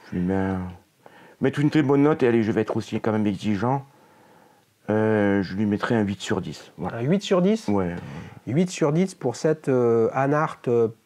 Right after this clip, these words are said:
Speaker 2: Pioneer, ou Pioneer, je sais pas comment dire, monoscope.
Speaker 1: Pioneer, Pioneer,
Speaker 2: Ouais.
Speaker 1: monoscope,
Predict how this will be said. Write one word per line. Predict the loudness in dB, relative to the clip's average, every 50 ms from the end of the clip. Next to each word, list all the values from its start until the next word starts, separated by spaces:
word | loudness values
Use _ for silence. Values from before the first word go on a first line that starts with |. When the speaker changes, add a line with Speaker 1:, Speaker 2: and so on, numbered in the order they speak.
| _ _ _
Speaker 2:
Pioneer, | -2 2 2 2 4 4 4 2 2 2
ou | 0 -2 -4
Pioneer, | -2 0 2 2 2 2 0 -2 -2
je | -6 -8
sais | -10 -6
pas | -4 -4 -4
comment | -4 -4 -4 -4 -4
dire, | -2 -4 -4 -4 0
monoscope. | 0 0 2 0 0 -2 -2 -2 -2 -2 -4 -6 0
Speaker 1:
Pioneer, | 2 4 4 4 4 0
Pioneer, | 0 -2 0 2 2 2
Speaker 2:
Ouais. | 2 0 0
Speaker 1:
monoscope, | 0 -2 -2 -2 -4 -6 -6 -6